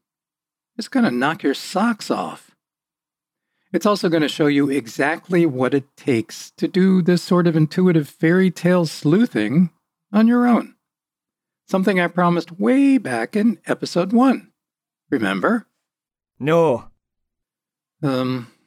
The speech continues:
Speaker 1: why does that not surprise me?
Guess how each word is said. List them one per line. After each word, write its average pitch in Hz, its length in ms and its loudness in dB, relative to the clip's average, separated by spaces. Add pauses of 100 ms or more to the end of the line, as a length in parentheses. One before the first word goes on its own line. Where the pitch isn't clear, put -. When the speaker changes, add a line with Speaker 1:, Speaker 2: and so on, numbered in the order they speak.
(640)
Speaker 1:
why 165 220 -4
does 143 180 -4
that 139 220 -4
not 110 260 -6
surprise - 640 -12
me? - 200 -18